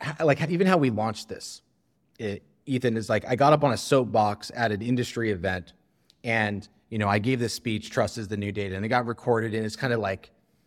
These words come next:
this, but the people there were like, "That was the best speech I've heard ever." And it was impromptu. And it's like, well, 'cause I've been working on this for two years. Not that speech, but, like, really making sure that the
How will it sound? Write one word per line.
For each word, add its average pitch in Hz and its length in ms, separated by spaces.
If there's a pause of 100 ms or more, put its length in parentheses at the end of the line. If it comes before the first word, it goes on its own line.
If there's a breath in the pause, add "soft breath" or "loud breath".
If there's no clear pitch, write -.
(140)
this, 135 200
but 139 140
the 127 80
people 208 380
there 135 200
were 123 140
like, 95 300 (1400)
"That 147 240
was 151 160
the 123 100
best - 400
speech - 540 (200)
I've 104 280 (260)
heard 98 400 (380)
ever." 87 220
And 101 100
it 139 100
was 135 160
impromptu. 135 640
And 98 80
it's 98 120
like, 110 140
well, 123 100
'cause 139 120
I've 147 140
been 123 160
working 131 320
on 104 160
this 98 100
for 87 140
two - 240
years. 87 480 (160)
Not 226 120
that 185 160
speech, - 380
but, 123 100
like, 110 160
really 185 440
making 143 380
sure 127 200
that 120 140
the 117 100